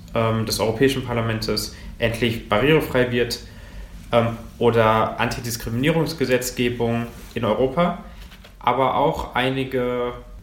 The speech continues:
Themen, die sich eher mit der Frage beschäftigen, wie in Brüssel Politik gemacht wird. Zum Beispiel möchten wir, dass sich wesentlich mehr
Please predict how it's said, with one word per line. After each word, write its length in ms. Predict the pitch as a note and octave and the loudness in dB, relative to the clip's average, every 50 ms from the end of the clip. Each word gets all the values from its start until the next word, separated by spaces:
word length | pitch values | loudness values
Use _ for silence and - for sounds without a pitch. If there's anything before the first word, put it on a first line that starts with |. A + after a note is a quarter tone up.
| - - - - | -18 -20 -16 -2
Themen, 240 | - D3 D3 D3 | 2 4 4 6
die 100 | C#3 C3 | 4 2
sich 200 | B2 B2+ B2 - | 0 -2 -4 -2
eher 160 | - B2+ C3 C3 | 0 2 2 2
mit 100 | C3 C3 | 2 0
der 100 | C3 B2+ | 0 2
Frage 220 | - A#2+ A#2+ A#2+ | 2 2 2 2
beschäftigen, 560 | A#2 - - A#2+ - - B2 A#2+ A#2+ A#2 A2+ | 0 -2 -2 -2 -2 -2 -4 -4 -4 -4 -2
wie 260 | A#2+ C#3 C#3+ C#3+ C#3+ | -2 0 0 0 0
in 280 | - A2+ A#2 A2+ A2+ - | 0 0 -2 -4 -4 -6
Brüssel 300 | - - A2+ - B2+ A2 | -4 -2 -2 -2 -2 -4
Politik 360 | - - G#2+ G#2+ - - G#2+ | -4 -4 -6 -4 -6 -6 -6
gemacht 320 | - G2+ G2 G2 G2 - - | -4 -4 -4 -4 -4 -4 -4
wird. 160 | G#2+ G2 G2 | -4 -4 -4
Zum 160 | - A#2+ A2+ | -4 0 2
Beispiel 360 | A2+ A2+ A2+ A2+ - - A#2 | 2 2 2 0 -2 -2 0
möchten 400 | A2+ A#2 A#2 - - B2 A#2 A2+ | 0 0 0 0 -4 -4 -2 0
wir, 140 | A#2 A#2 A2+ | 2 2 2
dass 200 | A#2+ G#2+ - - | 2 2 -2 -2
sich 240 | - A#2 - - A2+ | -4 -4 -4 -4 0
wesentlich 600 | A#2 B2 B2 B2 B2 - - B2+ A#2+ A#2 - - | 2 2 2 2 -2 -4 -2 -4 -4 -4 -4 -6
mehr 480 | A#2+ A#2 A2+ A2+ A2 A2 A2+ A2+ - | -4 -2 0 0 2 2 0 -2 -4